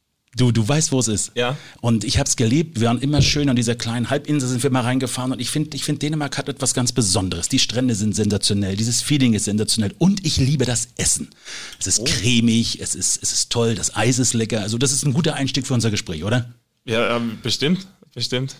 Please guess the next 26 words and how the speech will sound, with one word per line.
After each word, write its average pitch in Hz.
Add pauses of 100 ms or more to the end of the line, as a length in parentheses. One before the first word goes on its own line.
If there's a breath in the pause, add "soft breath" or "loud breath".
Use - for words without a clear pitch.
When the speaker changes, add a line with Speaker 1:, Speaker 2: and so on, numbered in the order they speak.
(160)
Speaker 1:
Erzähl 117
Speaker 2:
Ja. 95
Speaker 1:
mal, 90
wo 135
bist 139
du -
aufgewachsen? 143
Erzähl 135
mal 156
für -
Speaker 2:
Ich -
Speaker 1:
uns, 190
die 180
man 160
das, 151
die 165
das 143
Land 151
jetzt 143
nicht 143
kennen. 104
Wo, 127
wo 131
genau 127
ist 120
das? -